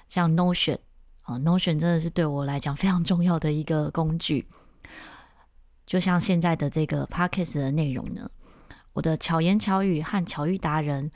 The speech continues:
我就会分成两个类别。那每个类别里面呢，会把每一周的内容，我 po 过什么样的文字，这个单集连结是什么，都放在里面。所以如果有朋友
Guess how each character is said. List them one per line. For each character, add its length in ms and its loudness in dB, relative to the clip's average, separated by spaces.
我 120 -6
就 120 0
会 100 2
分 300 0
成 360 -2
两 260 0
个 140 0
类 220 2
别。 420 -4
那 120 2
每 120 4
个 120 2
类 120 4
别 200 2
里 160 0
面 240 2
呢， 180 2
会 140 0
把 200 0
每 240 0
一 140 0
周 480 0
的 420 0
内 280 2
容， 480 -2
我 140 -2
po 280 0
过 180 0
什 100 -2
么 100 2
样 120 4
的 100 4
文 300 0
字， 380 0
这 200 2
个 140 0
单 180 2
集 160 2
连 240 2
结 440 2
是 120 -4
什 220 0
么， 260 -8
都 100 0
放 200 0
在 60 2
里 140 -4
面。 220 -2
所 120 0
以 60 2
如 100 2
果 140 2
有 100 2
朋 280 0
友 320 0